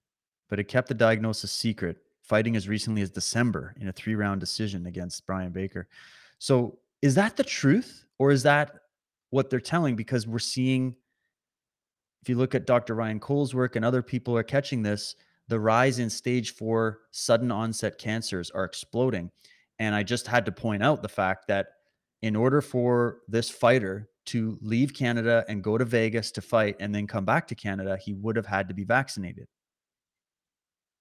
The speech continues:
So now we're in a position where it's,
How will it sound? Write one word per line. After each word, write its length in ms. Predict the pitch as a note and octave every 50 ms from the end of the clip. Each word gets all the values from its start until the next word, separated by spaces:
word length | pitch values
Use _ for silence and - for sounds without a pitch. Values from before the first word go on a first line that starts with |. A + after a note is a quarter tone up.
| _ _ _ _ _ _ _ _ _ _ _ _ _ _ _ _ _ _ _ _ _ _ _ _ _ _ _ _ _ _ _ _ _ _
So 160 | - - C3
now 280 | A2+ A2+ A#2+ A#2+ C3 D3
we're 140 | D3 D3 C#3+
in 80 | C3+
a 60 | C3
position 640 | B2+ - A#2+ G2+ G#2+ C#3+ D3 - - A2 G2+ G2+ G#2
where 280 | A2 G#2+ G#2 G#2 G#2 - -
it's, 380 | A#2+ A2 G#2 - - - -